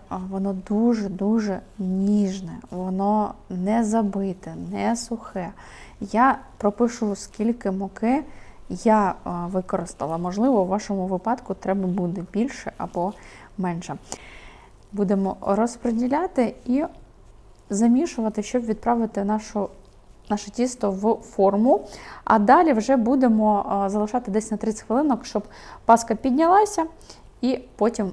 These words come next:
випікати. Так, це в нас на середню. Можна, а, зважити,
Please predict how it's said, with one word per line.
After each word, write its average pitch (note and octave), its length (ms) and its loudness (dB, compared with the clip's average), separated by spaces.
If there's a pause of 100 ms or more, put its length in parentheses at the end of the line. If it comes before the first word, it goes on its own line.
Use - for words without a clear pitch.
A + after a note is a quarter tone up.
(140)
випікати. F#3 760 -6 (440)
Так, F3 260 -10
це G#3+ 200 -4
в A3 100 -4
нас F#3+ 340 -6 (220)
на F3 140 -8
середню. F#3+ 640 -6 (3000)
Можна, A3 600 4
а, G3 400 -2
зважити, D4 640 0